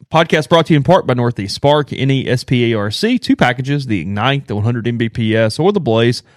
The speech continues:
the one gig that powers the Clark Ford Studio. Your hometown team bringing you world-class broadband.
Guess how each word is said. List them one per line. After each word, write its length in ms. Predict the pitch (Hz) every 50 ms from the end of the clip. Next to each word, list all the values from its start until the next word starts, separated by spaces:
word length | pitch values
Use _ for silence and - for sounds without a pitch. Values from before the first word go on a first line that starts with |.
| _ _ _ _ _ _ _ _ _
the 60 | -
one 220 | 104 107 123 123 120
gig 240 | 117 120 120 127 123
that 100 | 123 -
powers 360 | - 117 113 123 127 120 113
the 80 | 110
Clark 280 | - - 110 110 - -
Ford 200 | - 98 95 92
Studio. 460 | - - 202 226 254 226 240 247 294
Your 180 | 262 220 139 101
hometown 440 | 117 147 180 185 - 214 208 208 165
team 220 | - 123 113 113
bringing 240 | 98 113 107 107 101
you 60 | 101
world-class 440 | 95 107 127 147 - - 151 156 -
broadband. 520 | - - 104 92 95 98 101 95 95 101